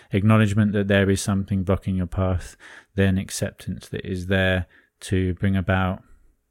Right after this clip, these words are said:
a way of discovering an alternative route, a way to go over, under, around, through. Hmm.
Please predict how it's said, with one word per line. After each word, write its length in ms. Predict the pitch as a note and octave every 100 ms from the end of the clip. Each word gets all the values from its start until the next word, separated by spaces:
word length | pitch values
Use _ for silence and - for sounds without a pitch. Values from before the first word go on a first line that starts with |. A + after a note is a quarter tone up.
| _ _ -
a 60 |
way 380 | F2 F#2+ F2+ F2
of 480 | F2+ F2+ F2 - - _
discovering 680 | - - A2+ G2+ F#2 F2+ E2+ _ - _
an 80 | G2
alternative 640 | F#2+ - G#2+ F#2+ F#2+ E2+
route, 240 | F#2 F2 - _ _ _ _ _ _ -
a 40 | F#2
way 100 | F#2
to 120 | -
go 220 | G2 F#2
over, 380 | F#2+ G2 F2+ E2+ A2
under, 400 | F#2+ F#2 F2 E2+ _ -
around, 460 | F#2 G2 G2 F#2+ F#2+
through. 460 | - G2 G2 F2+ F2+ _ _ _ _ _ _ _ _ _ _ _ _ _ _ _ _ _ -
Hmm. 240 | F#2+ E2+